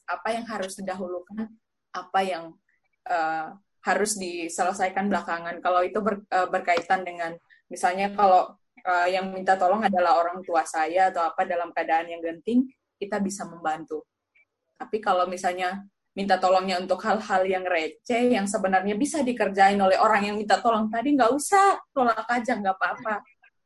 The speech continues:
Ngapain sih punya tangan, punya H P yang canggih, misalnya minta tolong, "Eh, bantuin aku dong cari materi soal ini."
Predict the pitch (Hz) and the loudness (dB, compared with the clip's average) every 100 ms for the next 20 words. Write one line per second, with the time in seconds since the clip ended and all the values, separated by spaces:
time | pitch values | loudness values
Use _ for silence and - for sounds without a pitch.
0 | _ _ 247 254 330 392 392 392 285 254 | _ _ -4 -2 0 0 2 2 4 4
1 | 233 226 214 240 294 277 233 220 214 220 | 4 2 2 2 0 0 -2 0 -2 0
2 | 220 247 240 247 240 240 262 285 294 269 | -2 -2 -4 -4 -2 0 2 2 2 2
3 | 254 262 277 - _ 233 302 - _ _ | 4 2 2 -6 _ 2 2 -2 _ _
4 | - 262 247 262 285 262 320 349 359 359 | -2 2 4 4 2 2 0 0 -2 2
5 | 269 262 254 247 254 277 285 240 262 254 | 2 6 4 4 -2 0 2 4 6 6